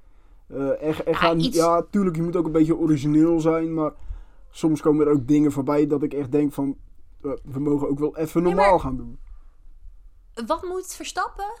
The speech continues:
Speaker 2: met deze zesenveertig trofeeën?
Speaker 1: Ja.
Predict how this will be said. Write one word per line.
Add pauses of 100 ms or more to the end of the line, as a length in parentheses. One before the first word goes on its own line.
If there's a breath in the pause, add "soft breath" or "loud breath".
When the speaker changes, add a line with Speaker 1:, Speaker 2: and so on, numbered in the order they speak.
(140)
Speaker 2:
met
deze
zesenveertig
trofeeën? (300)
Speaker 1:
Ja.